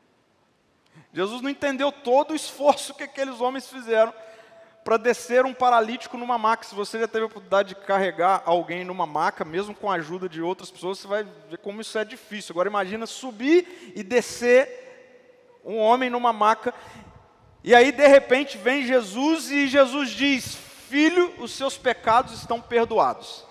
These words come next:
<laughs> "Filho, os seus pecados estão perdoados."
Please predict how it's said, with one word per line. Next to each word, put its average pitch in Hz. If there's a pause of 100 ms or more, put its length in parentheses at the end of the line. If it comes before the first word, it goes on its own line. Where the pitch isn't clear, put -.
(200)
<laughs> - (2000)
"Filho, 269
os -
seus 247
pecados 220
estão 226
perdoados." 214